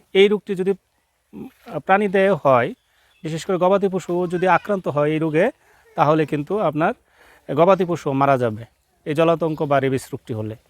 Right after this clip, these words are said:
এখন এর শিকার কারা হচ্ছে? দেখা যাচ্ছে বিশেষ করে যারা শিশু রয়েছে,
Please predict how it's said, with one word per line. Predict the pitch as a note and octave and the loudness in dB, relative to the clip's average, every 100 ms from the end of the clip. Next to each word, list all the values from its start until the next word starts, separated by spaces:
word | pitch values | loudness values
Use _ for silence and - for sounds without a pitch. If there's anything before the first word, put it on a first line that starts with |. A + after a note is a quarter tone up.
| _ _ _ _ _ - | _ _ _ _ _ 0
এখন | E3 F#3+ | 0 2
এর | F#3+ | 2
শিকার | F#3 - G#3+ G3 | 0 0 0 2
কারা | D#3+ D3 | 2 2
হচ্ছে? | C3 - - G#2+ - _ - _ _ _ _ _ _ - | 0 -8 -16 -20 -20 _ -20 _ _ _ _ _ _ 2
দেখা | F3 F#3+ | 4 4
যাচ্ছে | G#3 - G#3 A3+ - _ C4+ | 2 2 -2 -2 -8 _ -8
বিশেষ | E3+ G3 - | -6 -6 -6
করে | G3 | -4
যারা | F3 E3+ E3 | 2 2 2
শিশু | - F#3+ F3 | -2 -4 -2
রয়েছে, | E3+ E3+ - D#3+ | 0 0 -2 -8